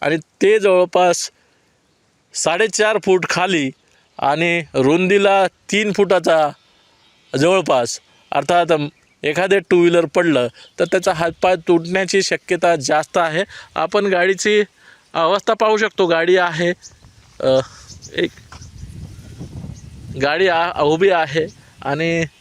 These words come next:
गाडीच्या बाजूनं जायला रस्ता टू व्हीलरला बी खूप कमी आहे. याचाच अर्थ आपण हे लक्षात घेऊया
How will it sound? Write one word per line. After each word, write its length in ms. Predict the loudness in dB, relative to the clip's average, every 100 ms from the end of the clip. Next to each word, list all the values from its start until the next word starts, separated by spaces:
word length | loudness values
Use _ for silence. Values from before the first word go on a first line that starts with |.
| -6 0
गाडीच्या 380 | 0 0 0
बाजूनं 380 | 0 0 2 2
जायला 380 | 2 2 2 0
रस्ता 420 | 0 0 0 0
टू 160 | 0 2
व्हीलरला 420 | 4 4 2 0
बी 120 | 0 -2
खूप 200 | -2 -4 0
कमी 200 | -2 0
आहे. 320 | -2 -4 -10 -16 _ _ _ -4
याचाच 300 | -2 0 0
अर्थ 280 | 0 0 0 0 -2 _ _ -10
आपण 420 | -4 -2 -2 -2 -10 _ _ _ _ _ _ -2
हे 120 | 2
लक्षात 320 | 2 0 -2
घेऊया 420 | 0 2 2 0